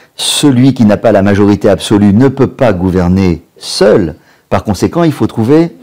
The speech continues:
des alliances. Est-ce que vous pensez possible, justement, des alliances au sein de, de ce groupe de partis qui se disent républicains, à l'exclusion de l'extrême gauche et de l'extrême droite,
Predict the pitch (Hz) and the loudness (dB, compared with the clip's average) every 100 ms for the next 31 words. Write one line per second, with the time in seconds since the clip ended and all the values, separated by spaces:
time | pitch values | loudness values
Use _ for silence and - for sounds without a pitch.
0 | - 87 113 104 98 90 85 - 123 127 | -8 -2 0 2 0 -2 -4 -2 -2 0
1 | 139 113 95 107 - 131 117 - _ - | -2 -2 -2 -2 -2 0 0 -2 _ -4
2 | 104 - 151 170 202 - _ - 95 120 | -2 0 0 0 -2 -6 _ -8 -2 -2
3 | 123 113 101 123 180 - _ - 85 113 | -2 -2 0 0 -4 -10 _ -8 -2 0
4 | 107 104 107 143 196 - - 123 - - | 2 2 2 0 -2 -8 -2 -2 -2 0
5 | 147 113 - _ _ - 98 107 101 - | 0 0 -4 _ _ -6 0 2 4 2
6 | - 107 104 - 107 95 90 85 87 - | -2 -2 -2 -2 0 2 2 0 -6 -20
7 | _ _ - - 87 85 104 139 151 - | _ _ -14 -10 -4 -2 2 2 0 -4
8 | 95 90 98 98 - - 113 95 - 87 | -6 -2 -2 -4 -6 0 0 0 -4 -4
9 | 92 98 82 95 95 95 92 - 165 208 | -2 -2 0 -2 -2 -2 -4 -2 -2 -2
10 | - _ - 131 139 135 - 156 139 139 | -8 _ -4 0 0 -2 -2 0 2 2
11 | 120 123 - 131 120 117 123 107 - 139 | 2 0 -4 -2 0 2 2 0 -2 -2
12 | 117 110 104 - 101 92 104 156 180 | 0 0 0 -2 -2 0 0 0 -2